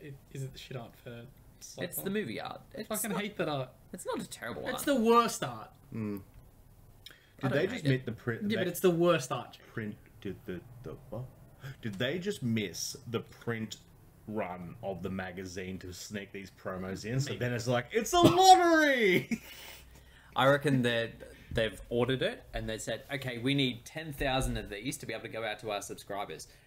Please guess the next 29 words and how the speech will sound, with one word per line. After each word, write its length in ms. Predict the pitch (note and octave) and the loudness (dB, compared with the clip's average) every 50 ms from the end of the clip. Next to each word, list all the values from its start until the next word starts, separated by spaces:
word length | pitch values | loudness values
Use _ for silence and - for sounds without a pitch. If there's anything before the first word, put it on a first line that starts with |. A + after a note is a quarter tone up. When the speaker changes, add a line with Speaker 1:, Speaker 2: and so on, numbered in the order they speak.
| - - | -20 -18
Speaker 2:
And 120 | A2 G2+ | -12 -8
someone's 260 | - A2+ G#2+ G#2 F#2+ | -8 -6 -6 -8 -8
just 160 | - G#2+ - - | -10 -12 -14 -12
missed, 220 | G#2 F#2+ - - | -12 -12 -10 -6
like, 240 | F#2+ F2+ F2 - - | -6 -6 -8 -8 -14
two 200 | - - G#2+ F#2+ | -18 -16 -14 -12
zeros. 440 | - - E2+ E2 - - G2 - - - | -12 -12 -14 -14 -16 -18 -18 -20 -20 -18
So 120 | - - F#2+ | -14 -12 -10
there's 140 | F#2 F#2 | -10 -8
only, 160 | F#2+ F#2+ G2 F#2 | -8 -8 -8 -8
like, 240 | F#2 F2+ F2+ - - | -10 -12 -12 -14 -16
a 60 | F#2+ | -16
hundred 280 | - G#2 F#2 - F#2 - | -16 -16 -16 -16 -18 -18
packs. 240 | - - - - - - - - | -20 -20 -20 -20 -20 -18 -6 -2
<laughs> 480 | G3+ F#3 - - - - - - - - - - - - - - - - - - - - - | -2 -2 -2 -4 -14 -20 -20 -8 -4 -2 -2 -2 -4 -14 -20 -20 -20 -20 -20 -20 -18 -14 -10
And 100 | C#3 - | -6 -4
Speaker 3:
Yeah. 120 | G#2 G#2 | -2 -2
Speaker 2:
they 100 | G#2+ C3 B2 | -2 -2 -2
go, 180 | B2+ B2 A2+ - - - - - - | -2 -4 -6 -8 -12 -20 -20 -6 -2
"Oh, 120 | A2+ A2+ A2+ | 0 0 0
shit." 280 | - - A2 G2+ - - - - - - | -2 -8 -10 -10 -12 -16 -20 -18 -4 0
<laughs> 1500 | F3+ D#3+ - - C#3 - - - A3 - - - - - D#4 - - - - - - - A3 F#3+ - - - - D3+ D3+ | 2 2 2 0 -8 -6 0 0 0 0 -2 -6 -2 0 0 0 -2 -6 -16 -16 -20 -18 -18 -18 -18 -18 -18 -14 -10 -10
Speaker 1:
Real 160 | A3 C#4+ D4+ | -8 -8 -8
talk. 380 | - - B2+ - - - - - - - - - - - - - - - - - | -8 -6 -8 -8 -8 -10 -16 -20 -20 -20 -20 -20 -20 -20 -20 -20 -20 -20 -20 -14
Can 180 | - - A#3 C#4 | -10 -10 -8 -6
I 140 | D4+ D4+ C4+ B3 A3 - - - - - - - - | -6 -8 -8 -10 -12 -18 -20 -20 -20 -20 -12 -4 -2
order 400 | E3+ F3 F3 D3+ B2+ B2 C3 - - - - - - - - - - - - - D3 - - - - - - | 0 0 2 0 -2 -4 -6 -10 -14 -18 -20 -20 -20 -20 -20 -20 -20 -20 -20 -20 -20 -20 -20 -20 -18 -10 -8
this 220 | C#3+ D3+ D3 - | -6 -6 -6 -8
card? 320 | - - C#3+ B2 A2 A2+ | -8 -8 -8 -8 -8 -8